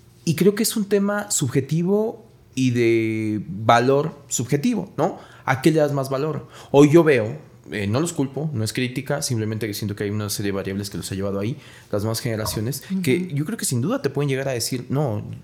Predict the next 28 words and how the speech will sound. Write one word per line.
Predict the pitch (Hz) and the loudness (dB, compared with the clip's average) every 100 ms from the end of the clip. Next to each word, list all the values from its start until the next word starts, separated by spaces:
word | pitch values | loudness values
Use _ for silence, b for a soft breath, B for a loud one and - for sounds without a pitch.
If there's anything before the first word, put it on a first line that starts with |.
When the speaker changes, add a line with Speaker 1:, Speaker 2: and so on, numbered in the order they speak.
| 117 | -8
Speaker 1:
yo | 117 139 170 175 135 117 - - | -2 -2 0 -2 -4 -6 -10 -12
vivo | 117 120 208 175 - - - - - - - - - - - | 0 2 4 2 -2 -8 -20 -20 -20 -20 -20 -20 -20 -14 -4
en, | 107 104 - 78 - | -2 -2 -4 -8 -4
en, | 104 101 98 | -2 -2 -4
en, | 104 101 | -4 -4
en, | 107 101 98 | -4 -6 -4
en | 101 101 | -4 -2
lo | 101 | -2
virtual, | 101 98 147 120 - | -4 0 0 0 -2
para | 104 | -2
mí | 113 120 | -2 -2
tiene | 143 131 | -2 -2
más | 120 - | -2 -2
peso | 165 - | -4 -2
lo | 101 | -4
virtual". | 98 98 98 95 - B B | -6 -6 -8 -8 -16 B B
Y | 113 120 | 2 2
es | |
Speaker 2:
Sí. | 196 | 2
Speaker 1:
por | 131 | -2
eso | 120 147 139 | -2 -2 -4
que, | 107 - - | -6 -6 -6
eh, | 101 87 | -4 -4
me | 101 | -6
puedo | 110 113 | -4 -4
sacar | 110 107 107 | -4 -4 -4
un, | 113 113 | -2 -4
eh, | - | -6